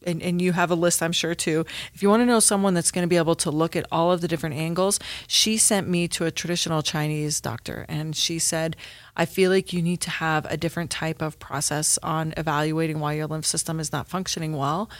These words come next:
And so she sent me to somebody else, and it was the five months of my life of treatment that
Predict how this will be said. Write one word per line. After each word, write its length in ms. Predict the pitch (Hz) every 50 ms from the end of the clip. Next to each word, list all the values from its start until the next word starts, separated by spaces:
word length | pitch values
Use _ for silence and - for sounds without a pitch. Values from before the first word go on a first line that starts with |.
| - - - - - - _ _
And 180 | 180 175 175
so 120 | - - 180
she 140 | - - 180
sent 200 | - 233 240 -
me 160 | 190 170 160
to 140 | - - 180
somebody 260 | - 202 196 220 220
else, 240 | 185 156 - - - -
and 240 | - 180 175 165 -
it 180 | 190 185 - -
was 380 | 180 180 180 165 147 - - - - - - _ _ _ _ _ _ _ _ _
the 320 | 185 170 156 190 190 180
five 400 | - - 208 180 190 214 202 202
months 300 | 190 185 185 185 - -
of 140 | 185 165 -
my 140 | 160 156 151
life 320 | 147 147 151 165 - -
of 140 | 165 151 -
treatment 540 | - - 165 107 - 170 180 180 165 - -
that 180 | 165 160 -